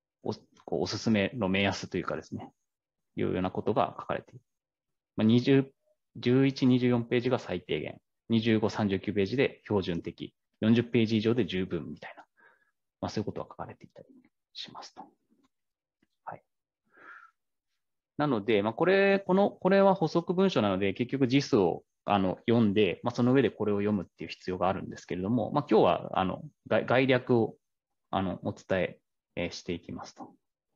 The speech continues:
はい。で、じゃあ、その、まあ、そのやり方、手順をこう、えっと、一つずつ話していくとですね、だいぶ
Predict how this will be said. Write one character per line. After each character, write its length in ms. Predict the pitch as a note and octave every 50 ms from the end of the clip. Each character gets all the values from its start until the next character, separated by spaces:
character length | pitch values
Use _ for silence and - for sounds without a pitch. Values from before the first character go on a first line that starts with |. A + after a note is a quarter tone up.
| _ _ _ _ _ _ _ _ _ _ _ _ _ _ _ _ _ _
は 100 | - -
い。 80 | - _ _ _ _ _ _ _ _ _ _ _ _ _ _ _ _ _ - - - _ _ _ _ -
で、 300 | - F3+ C#3 - - - _ _ _ _ - - - - _ _ _ - B2 A#2
じ 100 | - -
ゃ 60 | - E3+
あ、 40 |
そ 140 | C#3 - B2+
の、 540 | A2+ G#2 G2 F#2+ F2+ F2+ F2+ E2+ E2 - - - _ _ _ _ _ _ _ _ -
ま 140 | - D3 A#2+
あ、 40 | -
そ 100 | - C3
の 60 | A#2
や 100 | A2 A#2
り 100 | C3 D#3+
方、 240 | - G3+ G3+ - -
手 140 | - - B2
順 260 | C#3 F#3 G3+ G#3 G#3
を 60 | G3+
こ 420 | G3+ - G3 F#3+ F#3+ F3+ F3+ - _
う、 60 | _ _ _ _ _ _ _ _ _ -
え 100 | A#2 G#2+
っ 40 |
と、 380 | G#2+ - G#2 G2 G2+ G2+ G2+ G2
一 220 | - - - D3+
つ 100 | - F3 E3+
ず 100 | E3 D#3+
つ 180 | - - G2+
話 300 | F#2 - - C#3 C#3+ -
し 20 | -
て 80 | -
い 40 | F2
く 80 | - -
と 60 | F2
で 60 | E2+
す 120 | - - F2
ね、 100 | E2+ F2
だ 120 | F#2 A#2
い 40 | B2
ぶ 220 | A#2+ B2+ B2 B2